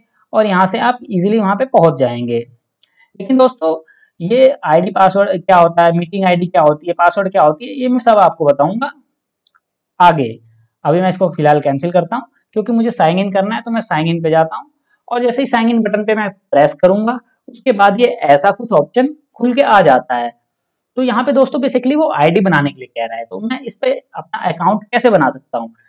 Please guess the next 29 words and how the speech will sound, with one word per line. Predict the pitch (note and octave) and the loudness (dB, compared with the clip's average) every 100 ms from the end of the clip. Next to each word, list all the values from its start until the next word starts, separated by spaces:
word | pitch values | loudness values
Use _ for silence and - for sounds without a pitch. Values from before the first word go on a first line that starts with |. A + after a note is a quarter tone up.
| _ | _
इसका | G#3+ - C4 | -12 -4 -2
account | G3+ G#3+ G#3 | -2 -2 -4
बनाना | G#3 G#3 | -2 -2
बहुत | D3+ B2 E3 | -2 -2 -4
ही | F#3 | -4
simple | G3 F#3 G3 G3 | -2 0 2 2
है। | G3 G3 _ | 2 -4 _
यहाँ | E3 E3 | -4 -2
पे | F3 | 0
मैं | F3+ D#3+ | 0 0
अपनी | D3 D3 | 0 0
email | C3+ D#3 D#3+ | 0 2 2
आईडी | E3 E3 | 2 4
डालूंगा | E3+ E3 F#3 F#3+ | 4 4 0 -2
या | E3+ | -2
password | - B2 - D#3+ | -4 -6 -4 0
डालूंगा, | D#3 D#3 D#3+ D#3+ E3 _ - - | 0 0 0 -2 -2 _ -18 -4
या | A3 A#3 | -2 0
फिर | D4 | 2
आप | C#4+ | 2
देख | A#3+ B3 | 4 2
सकते | A#3+ F#3+ B3+ | 0 -2 0
हैं | A#3+ | 0
नीचे | G#3 G3+ B3+ | 0 0 0
दोस्तों, | G#3+ G3+ - D4 | 0 -2 -2 -2
यहाँ | C4 | 0
पे | C4+ B3 | -2 -4
Google, | E3 F3+ F3 F#3+ F#3 | 0 2 6 6 4
sign | F3+ F3 F#3 F#3+ | 0 -2 -2 -4